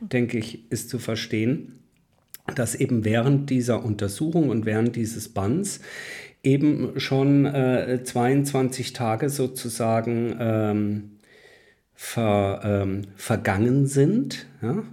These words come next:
Äh, und jetzt musst du mir helfen, weil was ich nicht verstehe ist, also sie wurde dann, es wurde eben alles untersucht und, äh, dann für in Anführungsstrichen gut befunden und am Ende wurde sie mit einer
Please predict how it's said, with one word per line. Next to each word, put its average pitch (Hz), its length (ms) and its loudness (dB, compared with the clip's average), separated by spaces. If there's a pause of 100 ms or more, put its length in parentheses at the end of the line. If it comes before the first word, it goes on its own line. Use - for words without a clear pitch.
(680)
Äh, 123 220 4
und 123 400 0
jetzt 117 320 0
musst 180 240 0
du 180 60 2
mir 156 100 4
helfen, 110 380 0
weil 110 180 0
was 113 200 -2
ich - 120 -8
nicht 151 180 -2
verstehe 139 560 0
ist, 135 300 -4
also 117 240 0
sie 117 240 -2
wurde 160 300 4
dann, 147 580 2
es - 320 -6
wurde 120 180 4
eben - 200 0
alles 101 280 -2
untersucht 160 760 -2
und, 135 260 -2
äh, 113 460 0
dann 110 360 2
für 107 380 4
in 92 140 0
Anführungsstrichen 107 580 2
gut 214 220 0
befunden 180 400 2
und 135 160 2
am 107 180 2
Ende 123 300 4
wurde 123 260 2
sie 123 140 0
mit 123 200 4
einer 110 360 4